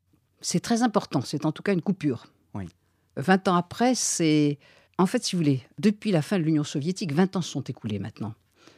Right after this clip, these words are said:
Speaker 1: L'Union soviétique est morte en quatre-vingt-dix. Mais en même temps, l'Union soviétique a commencé à mourir en dix-neuf cent quatre-vingt-cinq, quatre-vingt-six avec Tchernobyl. Donc on peut dire qu'un quart de siècle, ça permet de commencer à faire un bilan. C'est, on est dans l'histoire, on est dans le présent,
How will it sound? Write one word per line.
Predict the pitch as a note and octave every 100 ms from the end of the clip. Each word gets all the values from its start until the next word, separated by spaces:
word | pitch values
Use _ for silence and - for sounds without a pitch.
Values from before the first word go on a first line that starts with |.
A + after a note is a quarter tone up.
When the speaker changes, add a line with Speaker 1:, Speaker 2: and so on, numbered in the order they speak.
| _
Speaker 1:
L'Union | - B2+ C#3
soviétique | A#2+ B2 A#2 F3
est | B2+
morte | C3 -
en |
quatre-vingt-dix. | A#2 A#2 D3+ D#3 D3+ C#3 - - _ - - -
Mais | D#3+ F#3
en | F#3+
même | F#3+ E3+
temps, | D#3+ B3+ A#3
l'Union | E3+ E3+
soviétique | - E3 -
a | D#3+
commencé | C3+ C3 D3 -
à | E3
mourir | D#3+ G#3+ D3+
en |
dix-neuf | C3+ D3 D3
cent | - F#3+
quatre-vingt-cinq, | C3 - C3+ D#3+ - A#2 -
quatre-vingt-six | - B2+ A#2+ C3+ - - -
avec | B2
Tchernobyl. | - B2+ C#3+ B2+ A2 - _ -
Donc | F#3 G3
on |
peut | F#3
dire | G#3+ G#3
qu'un | E3+
quart | D#3+ G3
de | D#3
siècle, | C3+ - G3+ -
ça | - -
permet | C#3 D3+ D#3 F#3
de |
commencer | D3 - C3+ - F#3
à |
faire | D3 B2
un | C3+
bilan. | A#2+ A#2 - _ _ - - -
C'est, | - C3+ D#3 -
on |
est | E3+
dans | D#3+
l'histoire, | D#3 C#3+ - E3+ F#3 D4+ -
on | D#3 D3+
est |
dans | C#3+
le | C3+
présent, | - A#2 A#2+